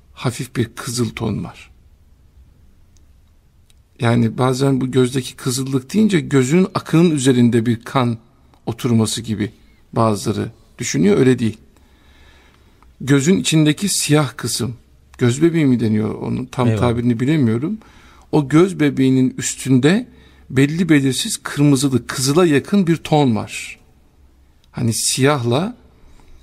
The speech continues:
Speaker 1: e, kahverengin arasında, kızılın arasında bulunan bir renk tonu var. Hele hele hafif ışık vurduğunda, edildiğinde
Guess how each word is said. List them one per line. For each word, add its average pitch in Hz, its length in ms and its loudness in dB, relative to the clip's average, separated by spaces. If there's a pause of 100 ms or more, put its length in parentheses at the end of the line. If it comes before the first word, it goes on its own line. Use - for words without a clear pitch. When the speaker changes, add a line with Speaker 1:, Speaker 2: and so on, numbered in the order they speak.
(200)
Speaker 1:
e, 117 260 0
kahverengin 135 680 2
arasında, 131 540 -2
kızılın 135 920 -2
arasında 113 760 -2
bulunan 156 380 2
bir 135 120 2
renk 143 260 0
tonu 101 260 -6
var. - 220 -12 (500)
Hele 143 280 0
hele 131 140 2
hafif 131 400 -4
ışık - 320 -6
vurduğunda, 110 460 0
edildiğinde 117 720 0